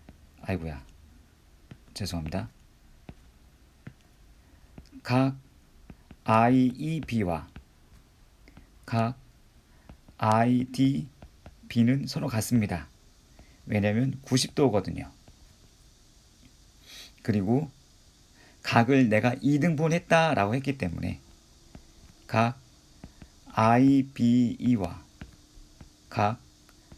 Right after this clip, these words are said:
아이비디는 서로 같습니다.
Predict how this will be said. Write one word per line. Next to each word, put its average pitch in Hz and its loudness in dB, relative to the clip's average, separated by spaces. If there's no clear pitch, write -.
아이비디는 107 -2
서로 131 -4
같습니다. - -6